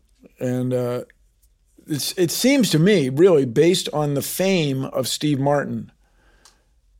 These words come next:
there was one weekend when every city in the U S and Canada had a comedy club, just comedy, not a variety show club, but just a stand-up comic,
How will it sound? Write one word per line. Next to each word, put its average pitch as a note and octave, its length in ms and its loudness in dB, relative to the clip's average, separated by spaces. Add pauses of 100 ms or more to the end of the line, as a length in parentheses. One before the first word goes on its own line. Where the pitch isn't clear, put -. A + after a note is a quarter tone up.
(460)
there D3+ 140 4
was C#3+ 180 0
one F#3 320 4
weekend C#3 560 0
when C#3 300 -2
every F#3 340 4
city E3+ 480 2
in C#3 340 -6
the C#3 80 -4
U D#3 260 2
S C#3+ 240 0
and B2+ 140 -6
Canada C3 480 -4
had C3+ 460 -4 (240)
a C3 300 -4 (200)
comedy E3 400 -2
club, - 360 -10 (840)
just F3 460 2
comedy, E3 440 -2
not D#3+ 280 0
a F#3+ 60 0
variety E3+ 680 2
show B2+ 380 0
club, B2+ 560 -2 (760)
but A#2 220 -4
just E3 420 2
a C#3+ 60 0
stand-up D3 540 -2
comic, D#3 480 -6